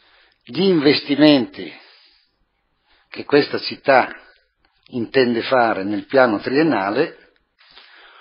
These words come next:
le cui risorse vengono dalla parola alienazioni, anche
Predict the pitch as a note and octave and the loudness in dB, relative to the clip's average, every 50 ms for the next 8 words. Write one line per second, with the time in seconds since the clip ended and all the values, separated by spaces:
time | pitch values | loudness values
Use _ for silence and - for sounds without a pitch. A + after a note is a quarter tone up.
0 | _ _ _ _ _ G#2+ A#2+ C#3 D3+ - - - F3+ F3 E3 D3+ E3 D#3+ - - | _ _ _ _ _ -4 0 0 0 0 0 0 0 2 2 0 -2 -4 -2 -2
1 | D#3 C3 C3 C3 - - - F3 F#3+ F#3+ F3+ - - - - - _ _ _ _ | 0 0 0 -2 -2 0 2 2 2 2 0 -6 -20 -20 -20 -20 _ _ _ _
2 | _ _ _ _ _ A#2 G#2 B2+ B2+ C3 C3+ C#3 C#3 F3 F#3 F#3 F#3+ - - _ | _ _ _ _ _ -8 -2 -2 0 0 0 0 0 0 0 0 -2 -4 -8 _
3 | _ _ _ _ _ _ _ _ _ _ _ _ G#2 A#2+ A#2+ B2 C3 C3 - - | _ _ _ _ _ _ _ _ _ _ _ _ -4 -2 0 2 2 0 2 0
4 | F#3+ D#3 A#2+ B2+ D3 E3+ F3 B2 F#2 - _ _ _ - A#2 A#2+ A2 A#2 A#2 G#2+ | 2 2 4 4 2 2 0 -4 -4 -8 _ _ _ -6 -6 -4 -4 -4 -4 -4
5 | A#2+ C3 B2 - D#3 C3 A2 G2 F2 F2 F#2 - _ _ _ _ _ _ _ _ | -4 -6 -8 -8 -8 -6 -6 -6 -8 -10 -14 -18 _ _ _ _ _ _ _ _
6 | _ _ _ _ _ _ _ _ _ _ _ _ _ _ _ _ _ _ _ _ | _ _ _ _ _ _ _ _ _ _ _ _ _ _ _ _ _ _ _ _
7 | _ _ - A#2+ C#3 B2+ G#2 F2+ - - - - - - | _ _ 2 2 2 2 -2 -6 -10 -12 -14 -14 -16 -16